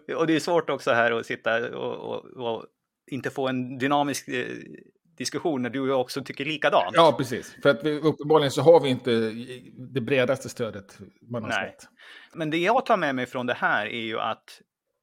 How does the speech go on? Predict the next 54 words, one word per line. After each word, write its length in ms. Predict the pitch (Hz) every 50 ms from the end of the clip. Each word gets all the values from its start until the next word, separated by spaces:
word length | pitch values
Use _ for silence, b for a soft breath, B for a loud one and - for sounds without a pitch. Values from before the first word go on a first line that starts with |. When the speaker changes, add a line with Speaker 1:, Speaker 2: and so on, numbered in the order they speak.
| _ _ _ _ _ -
Speaker 1:
och 100 | 147 135
jag 160 | 135 135 131
försökte 340 | - 131 131 151 139 - 143
peta 340 | - 139 127 117 - 135 131
på 100 | - 123
någon, 360 | 110 104 104 107 117 135 127
kan 260 | - - 127 123 123
inte 160 | 120 - 127
någon 260 | 120 113 117 113 113 113
gå 120 | 110 110
in 200 | 107 107 113 107
och 80 | 104 101
börja 300 | 110 110 110 107 107 110
sk-, 280 | - - - - -
starta 340 | - - - 113 123 - 110
en 100 | 104 104
diskussion 440 | 104 - - - - - 101 104 -
på, 320 | - 101 101 104 101 - _ _ _ _ _ _
om 380 | 113 110 104 104 101 101 98 - _ _ _ _ _ _ _ _ _ _ - -
riktlinjen 480 | 135 131 - - 226 226 165 120 101
då? 160 | 98 90 90 - _ _ - -
Men 40 | 127
Speaker 2:
Ja. 60 | 123
Speaker 1:
det 60 | 127 143
var 140 | 143 139
det 60 | 127 117
ingen 160 | 107 101 104
som 140 | - 110 95
kän-, 220 | - 110 - -
tyckte 260 | - 117 - - 104
sig. 160 | - 101 98
Men 220 | 101 107 110 120 110
jag 220 | 143 151 147 151
tror 140 | - 233 220
nog 160 | 208 185 156
att 280 | 135 120 - - - - -
om 180 | - - 135 139
jag 120 | 135 -
får 60 | 147
låta 200 | 143 139 131 139
det 40 | 127
här 80 | 123 127
mogna 320 | 131 131 123 113 131 135
lite 200 | 127 123 - 117
grann, 240 | 110 101 98 101 -
så 80 | -
kanske 220 | - 120 113 - 123
jag 140 | 131 139 147
går 100 | 147 131
in 200 | 117 110 113 110
och 140 | 107 - - - - B B B B B B B B B B B B B B B B B B -
föreslår 760 | - - 147 139 135 127 120 120 - - 185 170 175 156 131
ett 140 | 127 - -
förtydligande 880 | - 135 127 - 185 185 190 185 170 156 135 120 117 104 98 95 98